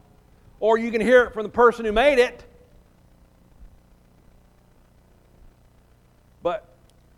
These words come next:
you may not know yourself until you really try it, right?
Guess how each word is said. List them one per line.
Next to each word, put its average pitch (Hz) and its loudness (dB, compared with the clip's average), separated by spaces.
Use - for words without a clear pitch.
you 170 -14
may 240 -6
not 208 -16
know 190 -12
yourself 214 -14
until 175 -16
you 196 -18
really 208 -10
try 220 -20
it, - -20
right? 170 -20